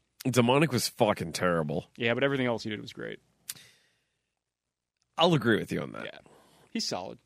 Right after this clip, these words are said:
Speaker 1: Yeah.
Speaker 2: He's allowed to have a little bit of a, a slip now and again.
Speaker 1: Oh, yeah,
Speaker 2: So
Speaker 1: of
Speaker 2: I haven't,
Speaker 1: course you
Speaker 2: I haven't
Speaker 1: are.
Speaker 2: seen Demonic, so who knows? You might just be stupid and you don't like it, and it might be a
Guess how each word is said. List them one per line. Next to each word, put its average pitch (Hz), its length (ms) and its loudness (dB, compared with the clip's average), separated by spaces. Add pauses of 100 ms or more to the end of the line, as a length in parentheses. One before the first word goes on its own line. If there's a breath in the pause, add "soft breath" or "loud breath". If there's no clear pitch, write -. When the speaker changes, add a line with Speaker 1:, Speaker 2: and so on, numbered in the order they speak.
(480)
Speaker 1:
Yeah. 151 460 6
Speaker 2:
He's 143 100 0
allowed 202 200 4
to 131 40 -6
have 120 120 -4
a 120 40 -6
little 113 180 -6
bit 113 140 -6
of 110 100 -8
a, 110 340 -8
a 110 80 -12
slip - 360 -8
now 92 220 -10
and 101 80 -16
again. 113 300 -18 (640)
Speaker 1:
Oh, 403 180 2
yeah, 381 200 6
Speaker 2:
So - 60 4
Speaker 1:
of 214 60 6
Speaker 2:
I 214 40 6
haven't, 269 140 2
Speaker 1:
course 349 300 2
you 208 140 6
Speaker 2:
I 131 60 8
haven't 92 160 4
Speaker 1:
are. - 20 2
Speaker 2:
seen 196 220 0
Demonic, 151 440 0
so 143 160 -2
who 156 140 2
knows? 120 280 2
You 131 100 0
might 156 180 2
just 135 160 -4
be 120 60 -6
stupid 123 360 0
and 117 120 0
you 127 100 4
don't 120 160 2
like 117 180 -2
it, 123 60 2
and 120 80 0
it 120 60 2
might 127 140 4
be 127 100 2
a 120 100 0